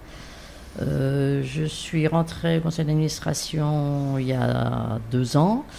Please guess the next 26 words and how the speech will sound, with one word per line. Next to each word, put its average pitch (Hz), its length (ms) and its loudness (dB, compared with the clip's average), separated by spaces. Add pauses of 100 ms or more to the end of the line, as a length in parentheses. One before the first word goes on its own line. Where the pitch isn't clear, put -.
(380)
et 131 220 2
maintenant 139 320 0
je 156 100 -6
suis - 160 -8
en 143 60 -2
retraite, 170 360 0
donc 156 140 0
ce - 60 -12
qui - 80 -4
me 135 60 0
permet 135 420 0
d'être, 147 380 -4
euh, 127 300 -2 (180)
bénévole 139 420 0
encore 143 240 -6
plus, 139 500 -6 (260)
voilà, 131 180 -6
plus 170 220 -4
souvent 156 540 2 (380)
pour 147 140 -6
justement 131 360 -2
accompagner 123 500 0
toutes - 220 -12
les 120 80 -6
femmes - 400 -4
et, 69 120 -4